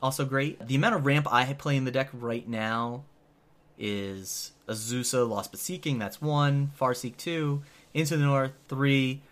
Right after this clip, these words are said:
Rampant Growth, four, five, six, seven, eight as our signets, uh, nine with Sol Ring, and ten can kind of be Chromatic Lantern. But ten,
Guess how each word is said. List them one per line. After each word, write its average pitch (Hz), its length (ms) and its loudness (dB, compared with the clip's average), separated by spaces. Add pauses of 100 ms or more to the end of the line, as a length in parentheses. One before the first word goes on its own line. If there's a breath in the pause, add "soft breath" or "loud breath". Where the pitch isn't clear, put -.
(120 soft breath)
Rampant 123 260 -2
Growth, 117 180 2
four, 113 640 0 (540 soft breath)
five, 110 640 4
six, - 480 -8
seven, 101 520 -4 (120)
eight 151 240 2
as 113 180 -2
our 95 100 -4
signets, 170 840 -6
uh, 95 240 -4
nine 123 480 2
with 104 100 -6
Sol 143 380 2
Ring, 127 500 0 (100)
and 107 400 -2 (120)
ten 156 260 4
can 143 180 2
kind 123 260 0
of 113 140 -2
be 110 200 -4
Chromatic 101 500 -4 (140)
Lantern. 95 500 -6 (380 loud breath)
But 147 160 2
ten, 330 260 0